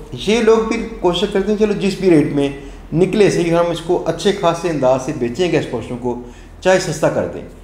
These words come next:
और इससे पैसे बनाएं, ये उनका फार्मूला होता है। अब आपके ज़हन में सवाल होगा कि प्रेफर किसको करना चाहिए।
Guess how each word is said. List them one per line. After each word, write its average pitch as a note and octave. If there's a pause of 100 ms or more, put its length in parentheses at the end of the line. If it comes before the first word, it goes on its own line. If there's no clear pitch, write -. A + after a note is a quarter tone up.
(180)
और D3
इससे -
पैसे C3+
बनाएं, F2 (520)
ये A#3
उनका G3
फार्मूला A#2
होता F#2+
है। - (600)
अब - (160)
आपके F3
ज़हन F3+
में F3+
सवाल D3
होगा D#3+
कि F3
प्रेफर F#3
किसको G#3
करना G#2+
चाहिए। G2